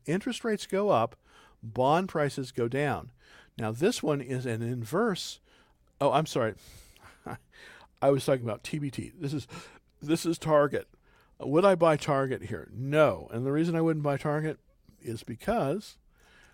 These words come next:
Target is not doing as well as some of the other retailers.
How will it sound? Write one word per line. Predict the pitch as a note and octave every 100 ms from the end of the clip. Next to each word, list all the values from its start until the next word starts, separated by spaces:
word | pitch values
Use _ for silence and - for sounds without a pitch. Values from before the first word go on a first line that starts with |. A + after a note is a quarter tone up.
| _ -
Target | E3+ G#3 G#3 B2+ B2 -
is | C3 C3
not | C3+ F3+ A3
doing | F3 D3
as | C3
well | C3 C3
as | B2+
some | - G3
of |
the | B2+ G2+
other | C3 C3
retailers. | B2+ A#2+ C#3+ G2+ F2+